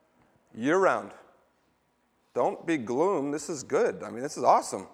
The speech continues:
We have two thousand people down there we get to interact with and buy corn from. Anyways,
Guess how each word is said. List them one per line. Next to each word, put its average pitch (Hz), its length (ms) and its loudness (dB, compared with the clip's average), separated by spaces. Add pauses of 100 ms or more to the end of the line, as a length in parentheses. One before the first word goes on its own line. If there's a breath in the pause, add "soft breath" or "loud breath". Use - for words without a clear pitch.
(360 soft breath)
We - 60 -6
have 127 80 -8
two - 140 -4
thousand 165 300 2
people 202 260 0
down 123 160 2
there 113 120 0
we 110 120 -2
get 117 100 2
to 107 260 0
interact 127 380 0
with 135 300 -4
and 98 200 -10 (600 soft breath)
buy 127 140 4
corn 214 320 0
from. 101 280 -6
Anyways, 123 360 0